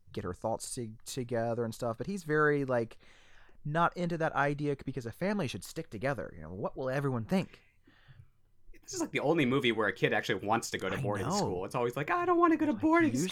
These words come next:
Speaker 2: school."
Speaker 1: it's like,
Speaker 2: Yeah.
Speaker 1: "I've been shipped to this board-, boarding school, and surprise, it's run by
Speaker 2: Yeah.
Speaker 1: witches. I'm gonna die." Like,
Speaker 2: <laughs>
Speaker 1: it's never,
Speaker 2: Yeah.
Speaker 1: it's never a good thing in a horror film to go to boarding
Speaker 2: No.
Speaker 1: school.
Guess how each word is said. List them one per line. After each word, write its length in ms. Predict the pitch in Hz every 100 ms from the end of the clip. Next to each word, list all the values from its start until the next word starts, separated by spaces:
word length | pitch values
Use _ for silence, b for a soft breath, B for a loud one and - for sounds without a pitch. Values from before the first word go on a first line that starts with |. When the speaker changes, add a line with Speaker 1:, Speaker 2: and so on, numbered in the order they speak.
| 277
Speaker 2:
school." 100 | 254
Speaker 1:
it's 100 | 254
like, 160 | 247 101
Speaker 2:
Yeah. 80 | 127
Speaker 1:
"I've 140 | 123 123
been 100 | 123
shipped 240 | - 165
to 60 | 143
this 140 | 127
board-, 800 | 120 147 196 196 190 185 175 135
boarding 680 | 147 165 190 190 190 185 143
school, 260 | - 120
and 80 | 127
surprise, 540 | - 139 - 226 214 156
it's 160 | 139
run 220 | 156 202
by 160 | 185 175
Speaker 2:
Yeah. 200 | 208 220
Speaker 1:
witches. 540 | 294 - 190 123 113
I'm 120 | 139 190
gonna 140 | 202
die." 440 | 202 240 139 104 107
Like, 180 | 113
Speaker 2:
<laughs> 20 | 143
Speaker 1:
it's 120 | -
never, 400 | 151 156 147 151
Speaker 2:
Yeah. 200 | - -
Speaker 1:
it's 160 | - -
never 200 | 220 156
a 40 |
good 260 | 131 175 -
thing 200 | 120 107
in 80 | 110
a 40 |
horror 360 | 151 135 127 107
film 180 | 110 107
to 80 | 104
go 100 | 104
to 100 | 98
boarding 480 | 98 92 151 147
Speaker 2:
No. 0 |
Speaker 1:
school. 260 | - 92 95